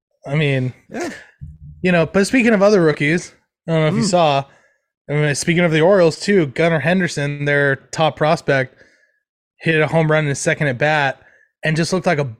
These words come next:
Speaker 1: baller doing it. Did you see that video?
Speaker 2: Yes, I seen it.
Speaker 1: Fucking lid comes off. He looked pretty baller, dude.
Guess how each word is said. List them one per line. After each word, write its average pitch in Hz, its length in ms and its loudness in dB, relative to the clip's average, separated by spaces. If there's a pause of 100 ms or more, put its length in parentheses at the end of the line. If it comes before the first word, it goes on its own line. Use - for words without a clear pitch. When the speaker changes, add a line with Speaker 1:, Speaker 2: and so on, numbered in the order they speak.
Speaker 1:
baller 156 500 2
doing 127 280 -4
it. 113 140 -10
Did 131 120 -8
you 147 80 -6
see 151 160 -6
that 151 180 0
video? 156 360 0 (600)
Speaker 2:
Yes, 71 360 -18
I - 60 -20
seen - 260 -20
it. - 120 -20 (100)
Speaker 1:
Fucking 151 280 -4
lid 151 320 0
comes 165 260 -2
off. 156 540 0 (1040)
He 147 80 -12
looked 202 200 -4
pretty 202 180 0
baller, 147 380 0
dude. 120 280 -6